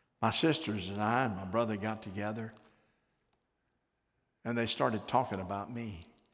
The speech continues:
"Do you remember when Wayne was so-and-so and so-and-so? Do you remember what happened? He jumped over that ledge."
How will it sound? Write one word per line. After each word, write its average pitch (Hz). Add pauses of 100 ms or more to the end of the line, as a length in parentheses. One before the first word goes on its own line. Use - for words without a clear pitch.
(1500)
"Do 127
you 202
remember 151
when 107
Wayne 135
was 90
so-and-so 127
and 104
so-and-so? 110
Do 101
you 113
remember 113
what 117
happened? 104 (600)
He 123
jumped 117
over 117
that 104
ledge." 110